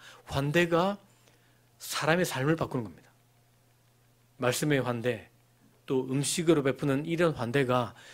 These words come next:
지쳐있는 사람을 변화시키고 삶의 활력을 주고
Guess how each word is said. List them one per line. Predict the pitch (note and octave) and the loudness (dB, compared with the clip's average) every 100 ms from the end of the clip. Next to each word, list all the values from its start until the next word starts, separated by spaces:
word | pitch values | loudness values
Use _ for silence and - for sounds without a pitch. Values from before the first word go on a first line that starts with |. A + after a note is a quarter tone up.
| - | -12
지쳐있는 | - D3 - F3+ E3 | -4 -2 2 2 2
사람을 | C#3+ C3+ C3+ C#3+ E3+ F#3+ - | 0 0 2 2 0 -2 -6
변화시키고 | C3+ C3 B2+ - G#2+ A2+ D3 - - | -2 0 -2 -8 -12 -10 -12 -14 -20
삶의 | - B2+ B2+ D3 | -12 -6 0 0
활력을 | C3 E3+ F3 D#3+ C#3 | 2 0 2 2 0
주고 | - B2+ D#3+ G#3 | -2 0 2 2